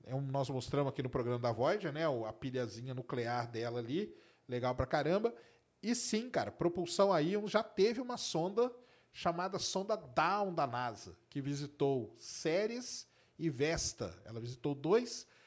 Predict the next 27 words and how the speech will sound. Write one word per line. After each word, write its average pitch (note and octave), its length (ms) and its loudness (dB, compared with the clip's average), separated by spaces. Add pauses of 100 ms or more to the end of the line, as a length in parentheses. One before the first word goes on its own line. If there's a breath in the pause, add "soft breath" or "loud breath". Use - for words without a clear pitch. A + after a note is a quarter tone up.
(140 soft breath)
asteroides E3 600 4
e F#3+ 60 4
o F#3 40 4
grande G#3+ 360 0
tchan D3+ 440 0 (300)
do C3+ 120 -12
sistema - 400 2
de E3+ 80 4
propulsão C3+ 580 0
a B2+ 80 4
íons D#3 320 0
é G3 100 4
esse, D3+ 380 0 (340 soft breath)
que - 80 0
ela C#3+ 120 2
pode D3 280 4
religar F#3 680 2
no F3 120 -6
espaço. - 640 -6 (580 soft breath)
Parece F#3 420 4
besteira, D#3 560 2
pessoal, G#2+ 520 -4
mas C3 180 -2
você D3+ 320 0
religar A#3 760 2
um G#3+ 120 -6
motor C#3+ 640 -4